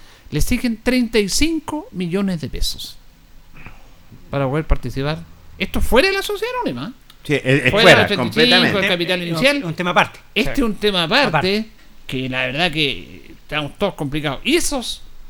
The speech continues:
Speaker 1: treinta y cinco millones tienen que tenerlos de aquí al dieciséis de enero.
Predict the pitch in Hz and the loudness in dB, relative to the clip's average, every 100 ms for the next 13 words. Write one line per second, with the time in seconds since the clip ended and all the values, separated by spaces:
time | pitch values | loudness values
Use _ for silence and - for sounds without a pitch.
0 | - - - 160 170 165 170 143 269 311 | -16 -16 -8 -4 -4 -2 -2 0 0 0
1 | 277 226 247 233 - 208 185 180 165 208 | -2 -2 0 0 0 -2 -2 -4 0 0
2 | 214 214 180 151 143 254 285 - - 190 | 0 -4 -2 -2 0 -2 -2 -6 -6 -2
3 | 208 214 151 143 151 135 127 - 233 240 | -2 -4 -6 -6 -4 -4 -6 -4 -4 -4
4 | 240 135 113 95 | -6 -6 -6 -8